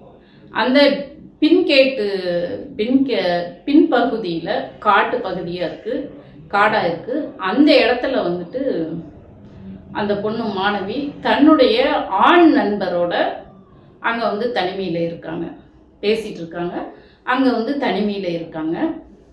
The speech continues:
அப்படி தனிமையில இருக்கும்போது இந்த ஞானசேகரன் எதிர்பாராத விதமாக அங்க போறான். போயிட்டு அந்த அவங்க தனிமையில இருக்கிறத வந்துட்டு வீடியோ எடுத்துடுறான்.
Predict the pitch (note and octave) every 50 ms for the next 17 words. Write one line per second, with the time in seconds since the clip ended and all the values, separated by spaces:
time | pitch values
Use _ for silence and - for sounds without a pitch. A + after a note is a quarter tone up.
0 | - - - - - - - - _ - - _ _ - _ - - - - -
1 | - - - - - A3 - - D#4+ D#4+ D4+ C4+ C4 A#3+ B3 D4 E4 E4 E4 D4+
2 | C#4 C4+ B3 G#3+ G#3+ G#3 A3 - F#3 F#3 F3+ F3+ F3+ E3+ G#3 B3 D#4 E4 - -
3 | - - A3+ A3 G#3+ A3+ A3 G#3+ G#3+ A3+ B3 D4+ E4 F#4+ G4+ G4 - B3+ - -
4 | G3 G#3 A3+ C4+ D#4 D#4 - - - - _ _ _ _ _ - - B3+ B3+ B3+
5 | - D4 - - D#4 D#4 C#4+ C#4+ C4+ A#3+ A#3 A3+ G#3 G3 G3 G3 F#3+ G3+ G#3+ B3
6 | D4 C4+ B3+ G#3 F#3+ F3+ F3 F3 - - F#3+ F#3+ G3 F3 F3 F3 - - - -
7 | - - - - - - - - - - - - - - _ _ - - - -
8 | - - D4 D4 D4+ D4 - - - B3+ D#4 G4+ - - - - - - _ _
9 | - - - - - - - - B3+ C4+ C#4 C4+ C4+ C4 A#3+ A#3 A#3 A#3 A#3+ B3
10 | A#3+ B3 B3 B3+ D4+ D4+ D4+ C#4+ - B3 A3 G3+ G3 - - G#3 - F3 - F3+
11 | E3+ F3 F3+ F3+ - - - C#4 F#4+ G#4+ - - - _ _ _ _ _ _ -
12 | - - - _ _ _ - A#3 B3 B3+ C4 B3+ G3 F3+ F3 - - - F3+ E3+
13 | D#3 D#3+ E3 F3 -